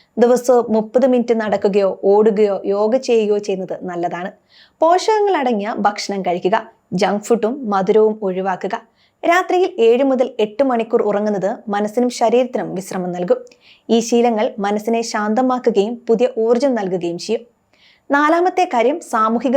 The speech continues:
ബന്ധങ്ങൾ നിലനിർത്തുക എന്നതാണ്. നമ്മുടെ വിഷമങ്ങളും സന്തോഷങ്ങളും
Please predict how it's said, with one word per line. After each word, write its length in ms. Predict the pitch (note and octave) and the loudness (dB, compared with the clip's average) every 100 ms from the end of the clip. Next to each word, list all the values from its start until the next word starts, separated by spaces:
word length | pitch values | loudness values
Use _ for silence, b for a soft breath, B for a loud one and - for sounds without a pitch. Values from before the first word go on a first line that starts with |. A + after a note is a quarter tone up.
| A#3 | 2
ബന്ധങ്ങൾ 400 | A3+ A3+ B3+ B3+ A3 | 2 2 2 2 0
നിലനിർത്തുക 440 | G#3+ G#3+ G#3+ G#3+ G#3 G3+ | 0 0 0 -2 -2 -4
എന്നതാണ്. 340 | F#3 F3+ F#3 - b b b - | -6 -6 -10 -12 b b b 0
നമ്മുടെ 220 | E4 E4+ C4 | 4 4 4
വിഷമങ്ങളും 520 | B3+ C4 C4 C4+ C4 B3+ | 2 0 2 0 0 -2
സന്തോഷങ്ങളും 580 | G#3+ G#3+ A3 A3+ A3 | 0 0 0 0 0